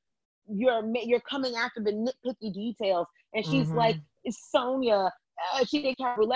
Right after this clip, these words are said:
Speaker 1: It's not the same thing." Okay, but she did a show. She was in it. She starred in it. And she sold tickets. And people came. So she is arguably a performer. And you, she's done it with you before for free. That was the one-time favor.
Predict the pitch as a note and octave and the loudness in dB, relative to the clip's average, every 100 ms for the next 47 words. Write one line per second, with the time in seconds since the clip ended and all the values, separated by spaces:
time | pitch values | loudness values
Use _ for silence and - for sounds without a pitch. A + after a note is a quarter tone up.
0 | B3 G#3 F#3+ A3+ G#3+ - A3 G#3+ B3+ B3+ | 0 -4 -6 -4 -4 -4 -4 -4 -4 -4
1 | D4 C4+ G#3+ G#3+ - A#3+ A#3 G#3+ F#3+ G#3 | -2 0 2 0 0 -4 -2 0 0 0
2 | C4+ G3 E3+ F3 - _ _ - - B3 | 0 -2 0 -2 -6 _ _ -16 -4 0
3 | A3 G#3 G#3 F#3+ F3 - _ _ - - | 2 2 0 0 -2 -6 _ _ -14 -6
4 | - A#3+ A3 - C4+ C4 G#3 F3+ E3 - | 0 0 0 2 4 4 2 -2 -8 -8
5 | G3+ - - A#3+ B3 - A3 G3 - A#3+ | -8 -8 -4 -2 -2 0 -2 -2 -6 -6
6 | D4+ D4+ - D#4+ B3 F3 - _ - C#4 | -6 -8 -2 0 0 -2 -6 _ -2 -2
7 | - E4+ F4+ F4 E4+ - B4+ C4 A3 G3+ | 2 4 4 4 4 4 2 2 2 2
8 | G3 G#3 _ _ _ G#3+ A3 D4+ D4 D#4 | 0 -2 _ _ _ -2 -2 -2 -6 -6
9 | E4+ D#4 G#3+ - _ C4+ C4 D4 - D#4 | -4 -4 -6 -8 _ -4 -4 -4 -2 -4
10 | F#3+ A#3 D#4+ D#4 A#3 - A#3 G#3+ - D4 | 0 -2 -2 -4 -6 -6 -6 -6 -4 -4
11 | E4 - G#3+ - G3 F#3 A3 - C5 E3+ | -4 -4 -8 -2 -2 2 2 2 0 0
12 | G3 F#3 F3 F3 D3 _ C4 A3 | -2 -4 -8 -12 -16 _ 2 2